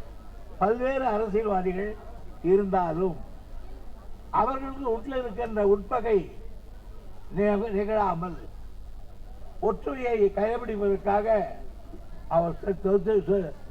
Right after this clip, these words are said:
சொல்லி இருக்கிற ஒரு மகத்தான தத்துவம். இதை பார்ப்பதற்கு சாதாரணமாக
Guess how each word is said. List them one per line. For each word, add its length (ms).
சொல்லி 320
இருக்கிற 260
ஒரு 200
மகத்தான 680
தத்துவம். 460
இதை 240
பார்ப்பதற்கு 680
சாதாரணமாக 680